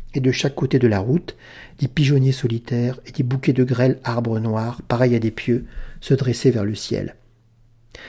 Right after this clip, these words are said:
L'ancien contrôleur général fut jadis comme un père pour lui, mais le temps avait passé. La France était occupée et un nouveau régime s'était imposé. Quelle garantie André Lange avait-il donnée pour mériter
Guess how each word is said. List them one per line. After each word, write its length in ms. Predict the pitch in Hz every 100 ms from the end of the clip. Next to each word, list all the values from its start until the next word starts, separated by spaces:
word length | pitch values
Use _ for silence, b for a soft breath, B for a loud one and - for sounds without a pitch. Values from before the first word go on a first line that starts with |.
| B B -
L'ancien 340 | 151 139 -
contrôleur 400 | 190 160 147 135
général 440 | 131 135 123 139 165
fut 120 | 151
jadis 340 | 139 131 165
comme 160 | - 143
un 100 | 139
père 260 | 135 117 -
pour 160 | -
lui, 280 | 107 110 123 _ _ _ _ _ 151
mais 60 |
le 100 | 139
temps 140 | 131 117
avait 160 | 113
passé. 420 | 113 107 - 139 - _ _ B B B -
La 100 | 127
France 380 | - 160 147
était 200 | - - -
occupée 600 | 139 135 - 147 165 -
et 80 | 139
un 40 |
nouveau 240 | 123 143 143
régime 360 | 123 120 139
s'était 220 | 131 123 120
imposé. 480 | 104 110 95 90 - _ _ _ _ _ _ -
Quelle 200 | 127 110
garantie 500 | 120 131 127 117 147
André 300 | - 131 117
Lange 240 | 113 120 120
avait-il 400 | 107 - - 113
donnée 300 | 127 113 127
pour 160 | -
mériter 500 | 113 113 110 - 131